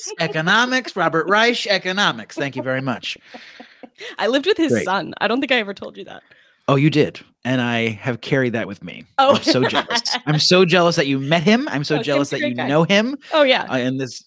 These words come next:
Speaker 1: tangential level even. Oh, he's a big crush of mine.
Speaker 2: He's a,
Speaker 1: Economics
Speaker 2: he's a
Speaker 1: crush.
Speaker 2: lovely man. Very small. Lovely man.
Speaker 1: Yeah, I know.
Speaker 2: <laughs> Pocket size. Anyway, so they have so much to lose, but also this is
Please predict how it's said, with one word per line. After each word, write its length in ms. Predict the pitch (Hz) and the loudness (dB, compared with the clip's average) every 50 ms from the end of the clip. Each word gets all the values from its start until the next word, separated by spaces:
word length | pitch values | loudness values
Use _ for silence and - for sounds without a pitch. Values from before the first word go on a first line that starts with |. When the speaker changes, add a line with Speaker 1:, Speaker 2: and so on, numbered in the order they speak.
| _ _ _ _ - | _ _ _ _ -4
Speaker 1:
tangential 600 | - 185 160 156 143 156 160 160 - 165 147 139 | 0 2 2 4 4 2 2 2 2 2 2 4
level 320 | 139 139 143 147 170 175 | 4 4 4 4 4 2
even. 320 | 170 185 190 185 208 214 220 | 2 2 2 2 2 0 0
Oh, 220 | - 190 175 156 - - _ _ 147 | 0 0 -2 -2 -4 -10 _ _ -20
he's 140 | 143 135 139 | -14 -12 -10
a 80 | 131 120 - _ _ - | -10 -12 -14 _ _ 0
big 360 | 156 147 147 143 151 160 135 - _ _ _ _ _ _ - - _ _ _ | 2 2 2 0 -4 -10 -14 -16 _ _ _ _ _ _ -20 -20 _ _ _
crush 220 | - - 117 110 - | -6 -4 -4 -4 -6
of 80 | - | -8
mine. 280 | - - - - - - _ _ _ - | -8 -10 -10 -10 -12 -16 _ _ _ -4
Speaker 2:
He's 80 | 113 | -2
a, 40 | 123 | 0
Speaker 1:
Economics 320 | 127 113 101 - - - - | 0 0 0 0 -2 -4 -4
Speaker 2:
he's 100 | - - | -4 -2
a 40 | 214 | -2
Speaker 1:
crush. 140 | 190 196 190 | -2 -2 -2
Speaker 2:
lovely 240 | 185 180 180 175 170 | -2 -4 -4 -6 -8
man. 240 | - - - - - _ _ - | -10 -12 -14 -16 -18 _ _ 2
Very 180 | - 214 240 277 | 2 4 4 2
small. 380 | - 240 185 - - - - _ 220 - - - _ - | 0 0 -2 -2 -4 -8 -14 _ -20 -20 -20 -20 _ -10
Lovely 260 | 220 190 180 185 - | -8 -8 -8 -8 -10
man. 140 | - - - | -12 -4 0
Speaker 1:
Yeah, 120 | 247 - - | 2 4 4
I 40 | 180 | 4
know. 280 | 196 - - - - | 4 4 4 4 4
Speaker 2:
<laughs> 1000 | 196 202 170 185 185 - 370 349 - - 330 339 - 247 247 - _ 240 _ _ | 2 2 2 0 0 -2 -4 -6 -4 -6 -6 -6 -6 -10 -14 -14 _ -20 _ _
Pocket 320 | _ - - - - - - - - | _ -16 -16 -16 -18 -20 -20 -20 -20
size. 180 | - - - - _ _ 359 440 466 480 480 466 453 415 403 381 - - _ _ | -16 -16 -16 -18 _ _ -10 -8 -8 -8 -10 -10 -12 -12 -12 -12 -14 -16 _ _
Anyway, 480 | - 240 240 220 214 202 165 101 - - - - - - - - - _ _ | 0 2 2 2 2 0 0 -2 -4 -8 -12 -16 -20 -20 -20 -20 -20 _ _
so 720 | - - - 294 269 254 247 247 247 247 247 254 247 240 - - _ _ - | -8 -2 2 2 4 4 4 2 0 0 -2 -2 -4 -6 -10 -16 _ _ -8
they 160 | 196 226 269 | -6 -4 -4
have 140 | 320 277 285 | -4 -4 -6
so 120 | - 381 | -6 -6
much 180 | 403 415 - - | -6 -6 -6 -6
to 60 | 370 | -4
lose, 180 | 320 311 269 233 | -2 -2 -2 -4
but 120 | 311 330 - | -6 -4 -2
also 300 | - 370 427 - - 480 453 440 440 440 - | -2 -2 -2 -4 -4 -4 -4 -4 -6 -6 -8
this 380 | 269 269 349 494 698 - - - | -10 -6 -4 -4 -2 -2 -2 -4
is 260 | 571 571 571 - | -4 -6 -8 -10